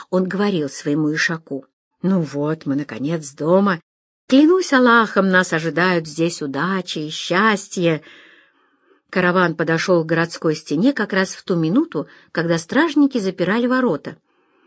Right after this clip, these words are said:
«Подождите во имя Аллаха!» — закричал караван Баши, показывая издали золотую монету. Но ворота уже сомкнулись, с лязгом упали засовы, и часовые стали на башнях около пушек.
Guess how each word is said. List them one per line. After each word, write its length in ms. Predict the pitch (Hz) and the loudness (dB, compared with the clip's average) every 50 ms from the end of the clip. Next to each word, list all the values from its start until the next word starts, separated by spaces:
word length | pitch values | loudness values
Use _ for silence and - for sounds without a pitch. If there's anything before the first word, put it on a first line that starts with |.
| _ _ - | _ _ -2
«Подождите 760 | 165 175 180 180 175 165 160 151 185 269 381 392 - 381 381 | 2 2 4 4 2 2 -2 -2 2 2 2 4 6 6 6
во 140 | 302 359 349 | 8 8 8
имя 380 | 359 349 330 294 320 311 320 | 8 8 10 10 8 8 6
Аллаха!» — 520 | 311 294 262 190 151 - - - 127 135 - _ _ _ _ - - - - - - | 6 4 4 4 4 2 -2 -6 -8 -8 -8 _ _ _ _ -20 -18 -18 -18 -16 -8
закричал 680 | 165 160 190 - 190 190 190 - - - 180 156 143 | -4 -4 -2 -2 -2 -4 -4 -2 0 2 2 2 2
караван 480 | - - 175 180 180 175 180 170 175 170 | 0 0 2 2 4 4 4 4 2 2
Баши, 500 | 170 180 180 - - - 165 139 127 - _ - - - - - | 2 2 2 0 -2 -2 -2 -4 -4 -6 _ -20 -20 -20 -12 -6
показывая 500 | 196 190 190 196 175 165 160 160 160 160 | -6 -4 0 0 0 0 0 0 0 0
издали 460 | 165 220 269 277 - 269 240 240 240 | 0 0 -2 -2 0 -2 0 0 0
золотую 480 | 208 196 180 175 175 175 214 214 214 202 | 0 2 0 0 0 0 0 0 2 2
монету. 600 | 208 220 220 208 185 151 135 - - 139 139 _ _ _ _ _ _ _ _ _ _ _ 247 | 2 0 0 0 0 -2 -4 -4 -8 -12 -12 _ _ _ _ _ _ _ _ _ _ _ 4
Но 140 | 277 339 | 4 4
ворота 420 | 311 320 302 302 302 302 294 - 262 | 6 4 4 4 2 0 0 2 0
уже 240 | 247 208 226 247 233 | 2 4 2 2 2
сомкнулись, 800 | - 226 208 208 214 - 190 196 202 202 190 185 - - - _ _ _ _ _ | 2 0 -2 -2 -2 -4 -4 -2 -2 -2 -4 -6 -8 -10 -18 _ _ _ _ _
с 140 | - - - | -12 -6 0
лязгом 480 | 202 196 202 196 180 180 170 175 175 170 | 2 2 2 2 0 0 0 0 0 0
упали 400 | 165 165 180 165 160 156 151 151 | 0 0 0 0 0 0 -2 -4
засовы, 680 | 156 147 139 - - 196 208 226 214 226 220 220 - _ _ _ - - _ _ - | -4 -4 -6 -6 -2 0 0 0 0 0 -4 -4 -10 _ _ _ -20 -20 _ _ -6
и 80 | 208 196 | -6 -4
часовые 640 | - - 180 - - 139 135 170 247 277 294 277 | -4 -6 -6 -4 -4 -4 0 2 2 2 2 0
стали 400 | - - - - 247 240 233 220 | -2 -4 -4 -2 -2 0 0 -2
на 160 | 170 156 131 | -2 -2 -4
башнях 580 | - - 165 214 233 - - 202 190 190 - _ - | -4 -4 -2 -2 -2 -4 -6 -8 -10 -10 -10 _ -4
около 340 | 175 170 - 170 156 160 | -4 -4 -4 -4 -6 -6
пушек. 600 | 160 _ - 151 - - - - - - - _ | -6 _ -16 -14 -12 -10 -10 -10 -12 -14 -20 _